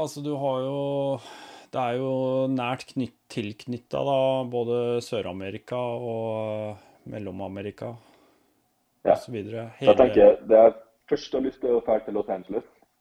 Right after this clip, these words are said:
Speaker 1: Mm.
Speaker 2: Jeg har, eh, jeg har, eh, noen venner i Los Angeles som jeg har veldig lyst til å besøke, som jeg ikke har sett på mange, mange år.
Speaker 1: Mm.
Speaker 2: Eh, som, eh, nettopp har bygd seg en campervan, som, eh, hun skal kjøre, eh, eh,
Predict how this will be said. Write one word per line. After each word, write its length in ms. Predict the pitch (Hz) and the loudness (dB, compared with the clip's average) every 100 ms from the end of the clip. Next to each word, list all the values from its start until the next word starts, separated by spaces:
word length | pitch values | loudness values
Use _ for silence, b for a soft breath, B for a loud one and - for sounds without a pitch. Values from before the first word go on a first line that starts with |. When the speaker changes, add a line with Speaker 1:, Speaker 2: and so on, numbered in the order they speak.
| _ | _
Speaker 1:
Mm. 140 | 127 113 | -8 -8
Speaker 2:
Jeg 240 | 98 95 | -6 -4
har, 200 | 104 95 | -2 0
eh, 360 | 95 98 95 95 - - | 2 2 0 -2 -8 -12
jeg 80 | 101 | -8
har, 160 | 101 92 90 | -2 -2 -2
eh, 360 | 92 90 87 95 _ _ 101 | -2 -2 -4 -10 _ _ -8
noen 120 | 101 | -2
venner 340 | 107 92 90 | 0 2 2
i 40 | 101 | 0
Los 160 | 98 | -2
Angeles 320 | 101 92 85 | -6 -6 -10
som 100 | - | -8
jeg 80 | 92 | -4
har 80 | 90 | 0
veldig 240 | 92 90 82 | 2 0 -2
lyst 100 | - | -6
til 80 | |
å 60 | 90 | -8
besøke, 220 | 90 85 - - | -6 -8 -10 -10
som 80 | 87 | -8
jeg 60 | |
ikke 100 | - | -6
har 100 | 82 | -2
sett 180 | 90 87 | 0 0
på 80 | 82 | -2
mange, 200 | 90 90 | -2 -2
mange 140 | 82 82 | -2 0
år. 160 | 90 - _ - | 0 0 _ -12
Speaker 1:
Mm. 200 | 139 120 113 _ _ _ 92 | -8 -8 -10 _ _ _ 2
Speaker 2:
Eh, 400 | 92 92 90 85 - - | 6 8 8 4 -4 -20
som, 440 | - _ 104 95 | -20 _ 0 6
eh, 300 | 95 92 92 90 - _ - | 8 8 8 2 -6 _ 2
nettopp 220 | 104 - | 4 6
har 100 | 98 | 4
bygd 300 | 90 95 - | 4 0 0
seg 100 | 87 | 0
en 120 | 90 | 0
campervan, 600 | - 95 87 87 92 117 - - _ _ _ _ | 2 2 2 2 4 2 0 -18 _ _ _ _
som, 160 | 101 | -6
eh, 380 | 101 98 95 95 - | -2 0 2 0 -4
hun 160 | 107 95 | -6 -4
skal 160 | 98 | -4
kjøre, 720 | - 98 92 95 95 90 90 90 _ _ _ _ _ _ _ _ - | 0 2 2 4 4 2 -2 -8 _ _ _ _ _ _ _ _ -12
eh, 60 | 50 | -8
eh, 220 | 50 50 | -6 -6